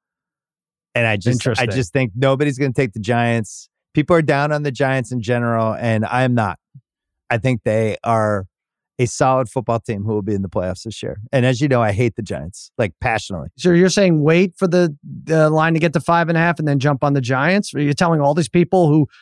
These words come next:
Speaker 2: lost money all day Sunday, "Yeah, yeah, your, you know, your salvation lies in, uh, in New York and Daniel Jones and this, uh, offense that,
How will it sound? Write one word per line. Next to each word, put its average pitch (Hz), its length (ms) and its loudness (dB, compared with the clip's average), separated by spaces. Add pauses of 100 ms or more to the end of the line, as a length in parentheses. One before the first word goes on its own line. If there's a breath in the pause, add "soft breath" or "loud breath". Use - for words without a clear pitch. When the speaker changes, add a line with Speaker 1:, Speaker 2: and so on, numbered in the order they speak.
(140 soft breath)
Speaker 2:
lost 151 320 2
money 160 320 2
all 151 200 2
day 156 200 2
Sunday, 160 420 2
"Yeah, 151 220 2
yeah, 156 220 2
your, 127 240 0 (120)
you 131 120 -4
know, 123 220 0 (320)
your 131 280 2
salvation 147 680 2
lies 135 400 2
in, 135 140 2
uh, 120 300 2 (500)
in 127 100 0
New 127 220 4 (100)
York 139 420 2
and 110 220 -2 (220)
Daniel 131 340 2
Jones 139 480 2
and 117 180 0
this, 110 220 -4
uh, 110 400 2
offense 139 320 0
that, 123 200 -2